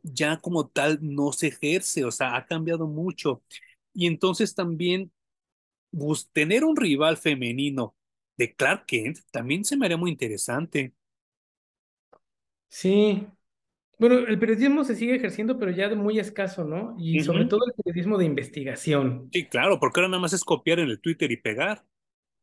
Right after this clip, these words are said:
Speaker 2: Sí, y las agencias te mandan lo que tienes que poner en tus canales y en la chingada, y
Speaker 1: Ujú.
Speaker 2: nomás, como dices, es copiar y pegar.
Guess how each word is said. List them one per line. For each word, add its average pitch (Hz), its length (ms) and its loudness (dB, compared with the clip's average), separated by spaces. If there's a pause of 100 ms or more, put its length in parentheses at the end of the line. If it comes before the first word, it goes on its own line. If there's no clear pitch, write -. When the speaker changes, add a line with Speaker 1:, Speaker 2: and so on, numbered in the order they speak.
(500)
Speaker 2:
Sí, 277 320 4
y 196 100 4
las 180 180 6
agencias 208 420 4
te 190 120 6
mandan 202 300 4
lo 170 100 2
que 147 80 -2
tienes 190 260 0
que 180 100 0
poner 156 440 0
en 180 140 2
tus 156 180 -8
canales 165 640 0
y 165 40 -4
en 156 60 -2
la 143 120 -4
chingada, 151 360 0
y 185 60 2
Speaker 1:
Ujú. 156 80 2
Speaker 2:
nomás, 156 240 -2
como 156 200 -2
dices, 165 240 -8
es 165 140 -8
copiar 160 320 -2
y 170 60 0
pegar. 160 540 0